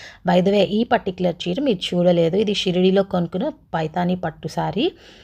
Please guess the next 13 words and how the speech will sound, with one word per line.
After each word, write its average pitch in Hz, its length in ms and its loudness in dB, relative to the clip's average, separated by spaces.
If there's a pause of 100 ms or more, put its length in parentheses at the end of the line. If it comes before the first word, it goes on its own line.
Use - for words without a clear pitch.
(360)
Some 175 240 0
థర్టీన్ 180 300 0
థౌజండ్ 190 380 2
అలా 180 140 4
చెప్పారండి. 175 760 -4 (460)
బేరం 165 460 2
చేసి, 175 600 0 (440)
"రెండు 175 280 2
కొంటున్నాం 185 480 2
కదా 185 200 0
భయ్యా, 170 420 0 (400)
ఆ, 170 440 -2
తోడా 165 460 2